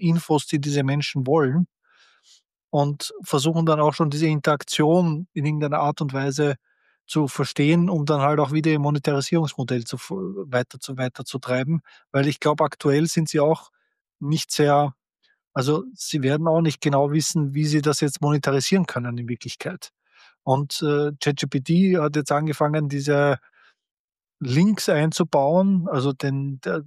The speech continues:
d-, den Sales direkt über den Agent, also über, über die Chat-Oberfläche einzu-, einzubauen und da vielleicht über Affiliate-Programme, äh, Geld zu verdienen.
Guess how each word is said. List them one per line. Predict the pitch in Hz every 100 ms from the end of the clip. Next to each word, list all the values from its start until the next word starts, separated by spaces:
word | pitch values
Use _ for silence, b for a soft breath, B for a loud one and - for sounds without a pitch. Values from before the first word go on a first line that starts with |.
| -
d-, | - 349 214 -
den | 135
Sales | 127 - 147 180 180 -
direkt | - 170 170 147 156
über | 151
den | 147 147
Agent, | 190 165 160 160 156
also | 139
über, | 147 143 165
über | 160 139
die | 135 135
Chat-Oberfläche | - 160 185 156 143 156 - 165 151 B B B
einzu-, | 147 151 - 185
einzubauen | 165 147 - 156 139 139 175 147 b b b _ _
und | - 135
da | 147 156 160
vielleicht | - 151 151
über | 170
Affiliate-Programme, | 151 - 175 185 170 160 - - 147 143 139 165 160 165 175
äh, | 143
Geld | 151 180
zu | 156
verdienen. | 135 135 131 139 180 170